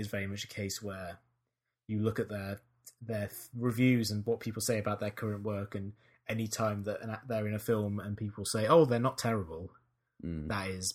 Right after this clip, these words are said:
Speaker 1: that is basically, you know, cause for celebration. You know, when he was nominated for being in Silver Linings Playbook for a form of performance that I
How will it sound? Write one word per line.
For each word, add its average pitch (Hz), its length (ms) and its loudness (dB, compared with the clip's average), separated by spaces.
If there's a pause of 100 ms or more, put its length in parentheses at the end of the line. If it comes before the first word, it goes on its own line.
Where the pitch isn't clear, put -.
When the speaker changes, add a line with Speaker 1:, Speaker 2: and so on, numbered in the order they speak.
Speaker 1:
that 107 200 4
is 107 100 0
basically, 104 840 -4 (320)
you 117 100 -2
know, 95 140 -2
cause 120 320 2
for - 80 -6
celebration. 101 720 -2
You 98 80 -10
know, 92 140 -10
when 104 140 -4
he 123 120 0
was 107 160 -2 (360)
nominated 107 600 -2
for - 120 -12
being 104 280 -2
in 101 100 -4
Silver 107 300 0
Linings 101 360 -2
Playbook 98 460 -2
for - 120 -4
a 123 60 0
form 139 240 2
of 131 60 -2
performance 156 340 0
that 127 100 2
I 151 260 4